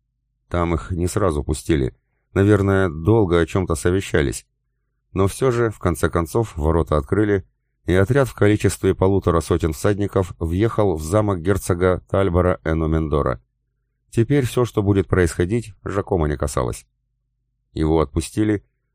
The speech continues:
выдав на руки бумагу для начальника тайной стражи, и он поехал дальше, в столицу, за деньгами,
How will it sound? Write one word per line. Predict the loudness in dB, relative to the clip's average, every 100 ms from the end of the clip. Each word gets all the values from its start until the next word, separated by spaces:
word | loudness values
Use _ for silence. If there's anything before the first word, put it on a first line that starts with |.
| _
выдав | 2 4 4 4
на | 2
руки | 2 2 0
бумагу | 2 2 2 2 2 2
для | 0 -2
начальника | 0 0 0 0 0 0
тайной | 2 2 2 -2
стражи, | 0 0 0 -6 _ _ _ _ _ -2
и |
он | -2 2
поехал | 2 4 0
дальше, | 2 2 0 -2 -4 -6
в | -18
столицу, | -4 -2 -2 -2 -4
за | -2
деньгами, | -2 0 0 0 -4